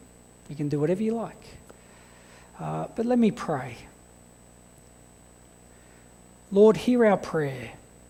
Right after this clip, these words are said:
Listen to our cry for mercy. In your faithfulness and righteousness, come to our relief. Do not bring your servants into judgment, for no one living is righteous before you.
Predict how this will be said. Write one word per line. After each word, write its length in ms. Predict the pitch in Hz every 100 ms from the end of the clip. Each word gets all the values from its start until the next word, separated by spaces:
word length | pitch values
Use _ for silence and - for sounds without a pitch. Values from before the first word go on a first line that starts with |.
| - - - - - - - - - - -
Listen 320 | 247 - 247 208
to 200 | 220 185
our 120 | 170
cry 320 | - 185 175
for 200 | - 170
mercy. 640 | 156 151 143 - 143 - - - - - - - -
In 140 | 202 220
your 140 | 208
faithfulness 800 | - 226 233 - 247 226 208 -
and 200 | 180 156
righteousness, 760 | 175 202 - 196 - 165 139 -
come 440 | - 226 202 156
to 260 | - 185 180
our 140 | 180
relief. 800 | 165 156 170 165 - - - - - - - - - - - - - - - - -
Do 80 | -
not 160 | 262 254
bring 160 | 208
your 120 | 196 190
servants 680 | - - 185 175 180 -
into 200 | 175 147
judgment, 600 | 147 - 147 143 165 196
for 180 | 190 185
no 220 | 185 214
one 260 | 220 196 180
living 300 | 202 208 170
is 180 | 147 139
righteous 480 | 165 170 - 165 -
before 480 | 160 - - 151
you. 220 | 143 131